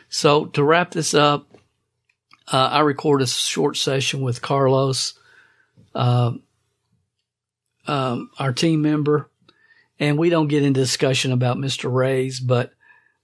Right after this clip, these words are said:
I think this will give you a much clearer understanding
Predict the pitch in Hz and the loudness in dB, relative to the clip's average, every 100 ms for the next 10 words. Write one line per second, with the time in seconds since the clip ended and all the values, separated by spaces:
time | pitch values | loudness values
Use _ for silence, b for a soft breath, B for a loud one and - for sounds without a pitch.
0 | _ 135 123 147 135 147 - 131 131 135 | _ -4 0 -2 0 -2 -2 0 0 2
1 | 123 123 123 - - 135 131 - 131 123 | 0 0 -2 -6 2 4 4 0 -2 0
2 | 120 - - 123 123 123 127 131 | 0 -2 0 2 4 4 2 -2